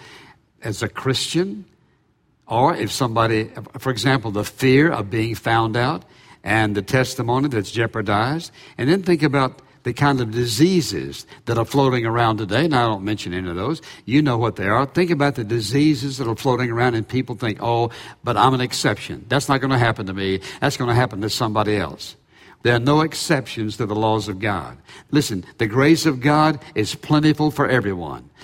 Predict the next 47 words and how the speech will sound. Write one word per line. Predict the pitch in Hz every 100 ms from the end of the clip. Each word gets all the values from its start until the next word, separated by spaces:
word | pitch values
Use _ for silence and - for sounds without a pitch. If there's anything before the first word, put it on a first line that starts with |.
| -
But | - 104
when | 113
we | 113 113
choose | - 160 180 170
to | -
disobey | 127 139 139 127 113 175 151
Him, | 104 90 95 101 - - -
we | 120
can't | 113 160 165
choose | - 143 139
to | 127
disobey | 120 135 131 117 123 120
Him | 123
and | 117
say, | - 127
"Oh, | 147 160 165 147
I'm | 135
an | 123
exception | 110 - 113 - 98 78
to |
that." | 80 67 - 95
No, | 95 104 107 113 - - - -
God | 117 117
warns | 110 113 127 139 131
us | 156 147
because | 131 101 110 120 117 123
He | 123
loves | 123 104 80
us. | 65 65 - - _ _ _ _ _ - -
He | - 123
warns | 113 123 143 147
us | 143 131
because | 127 123 135 131
He | 127
cares | 120 131 117 104
for | - 85 67
us. | 64 - _ _ _
He | 120 131
warns | 120 151 175 160
us | 156
because | 127 143 143 135 123
He | 135
wants | 131 143 151 -
the | 160
best | 127 156 147 -
for | 87 73
us. | 64 -